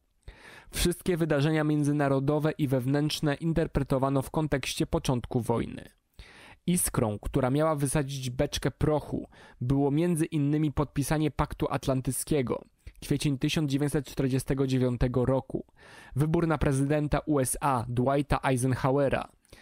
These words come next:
listopad tysiąc dziewięćset pięćdziesiątego drugiego roku, śmierć Stalina, marzec tysiąc dziewięćset pięćdziesiątego trzeciego roku,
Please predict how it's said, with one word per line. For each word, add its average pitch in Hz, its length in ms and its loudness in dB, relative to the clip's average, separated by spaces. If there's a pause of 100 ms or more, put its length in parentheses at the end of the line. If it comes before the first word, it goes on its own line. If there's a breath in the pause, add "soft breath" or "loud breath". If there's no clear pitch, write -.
(160 loud breath)
listopad 135 500 0
tysiąc 139 340 0
dziewięćset 135 340 0
pięćdziesiątego 135 680 0
drugiego 131 480 0
roku, - 420 -6 (340 loud breath)
śmierć 170 480 0
Stalina, 147 680 2 (260 loud breath)
marzec 135 420 0
tysiąc 143 340 0
dziewięćset 139 360 0
pięćdziesiątego 135 600 0
trzeciego 139 520 0
roku, - 440 -4